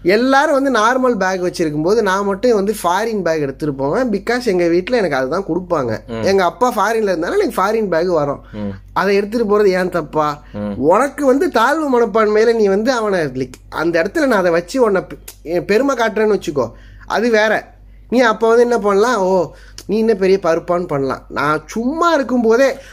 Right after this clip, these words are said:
Speaker 1: இவர்
Speaker 2: Actually,
Speaker 1: பண்ற
Speaker 2: இதா-, இதெல்லாம் ஒரு பிரச்சனையாடான்னு எல்லாருக்கும் தெரியலாம். ஆனா இதுதான் பிரச்சனை.
Speaker 1: அந்த வயசுல
Speaker 2: அது ஒரு
Speaker 1: இதுதான் பெரிய
Speaker 2: ஸ்கேரியான
Speaker 1: பிரச்சனையா
Speaker 2: விஷயம்.
Speaker 1: தெரியும்.
Speaker 2: யா, யா, யா.
Speaker 1: ஏன்னா அதுதான் வந்து என்ன ஆயிடும்னா, இதை சொல்றேன். ஏன்னா, like,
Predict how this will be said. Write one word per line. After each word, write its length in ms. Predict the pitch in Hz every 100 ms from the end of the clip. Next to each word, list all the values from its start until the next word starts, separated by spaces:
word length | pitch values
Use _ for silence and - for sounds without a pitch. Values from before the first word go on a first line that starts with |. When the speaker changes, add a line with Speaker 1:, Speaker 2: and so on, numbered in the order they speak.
| -
Speaker 1:
இவர் 200 | - 233
Speaker 2:
Actually, 80 | 214
Speaker 1:
பண்ற 440 | - 240 254 247 214
Speaker 2:
இதா-, 200 | 131 104
இதெல்லாம் 380 | 110 127 196
ஒரு 100 | 165 131
பிரச்சனையாடான்னு 520 | 123 143 180 165 165
எல்லாருக்கும் 440 | 170 139 143 143 131
தெரியலாம். 420 | 139 120 117 160
ஆனா 260 | 110 117 175
இதுதான் 420 | 131 110 107 139
பிரச்சனை. 360 | 139 98 139 160
Speaker 1:
அந்த 180 | 190 202
வயசுல 280 | 202 220
Speaker 2:
அது 100 | 277
ஒரு 60 | 254
Speaker 1:
இதுதான் 340 | 202 175 220
பெரிய 420 | 254 127 160 165 -
Speaker 2:
ஸ்கேரியான 40 |
Speaker 1:
பிரச்சனையா 60 | 156
Speaker 2:
விஷயம். 380 | 165 190 196
Speaker 1:
தெரியும். 280 | 190 160 147
Speaker 2:
யா, 20 |
யா, 40 | 147
யா. 240 | 156 165
Speaker 1:
ஏன்னா 280 | 190 202 254
அதுதான் 460 | 139 170 214 254 254
வந்து 220 | 214 208
என்ன 220 | 185 202
ஆயிடும்னா, 600 | 185 151 143 139 202 202 -
இதை 160 | 156
சொல்றேன். 380 | 147 165 190 160 - -
ஏன்னா, 640 | 143 185 247 180 170 226 131
like, 160 | 147